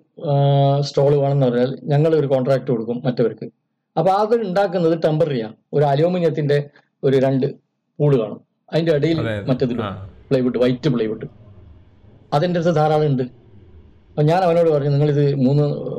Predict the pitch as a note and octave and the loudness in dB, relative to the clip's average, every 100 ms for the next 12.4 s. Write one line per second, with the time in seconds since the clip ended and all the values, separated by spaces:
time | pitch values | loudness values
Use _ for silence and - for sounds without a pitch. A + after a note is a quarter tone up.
0 | E3+ - D3 C3+ D3+ C#3 B2+ B2+ A#2+ B2 | -8 -6 -2 0 2 2 2 2 2 0
1 | - - - - - - B2 A#2+ A#2 - | -2 -10 -20 -20 -20 -12 -4 -4 -2 -4
2 | B2 C3+ C#3+ E3+ C3+ A#2+ A#2 A2 A#2 - | 0 0 2 2 2 0 -2 -4 -10 -14
3 | - - - - - - - - - - | -20 -20 -20 -20 -20 -20 -20 -20 -16 -4
4 | C3+ E3 F3+ D#3+ D#3 C3+ C#3 D#3 C3 B2 | 0 2 2 2 0 2 2 2 2 0
5 | A#2 B2+ G3 A3+ A3 G#3 A3 G3+ F#3+ D#3+ | -4 -2 2 4 2 2 2 2 2 0
6 | C3 B2+ E3 - D#3 F3 G3 F#3 F#3 F3+ | 0 0 0 0 0 2 0 0 0 0
7 | D#3+ D#3 C#3 - _ - _ C#3+ D#3+ E3 | 0 -2 -4 -10 _ -20 _ -2 0 2
8 | E3+ G3 F#3+ F3 E3+ D#3 C3 G#2+ - _ | 0 2 2 2 2 0 -2 -4 -10 _
9 | - C#3 E3+ E3+ C#3+ _ _ _ _ - | -2 2 2 2 -4 _ _ _ _ -4
10 | D3 E3 C#3+ B2+ A#2+ G#2+ - _ _ D#3 | 2 2 2 0 -4 -6 -18 _ _ -2
11 | E3 D3 D3+ C#3+ C3+ B2+ B2 C3+ C3 A#2 | 2 2 2 0 0 0 0 0 -2 -2
12 | A#2+ A#2 A2+ B2+ | -2 -4 -6 -8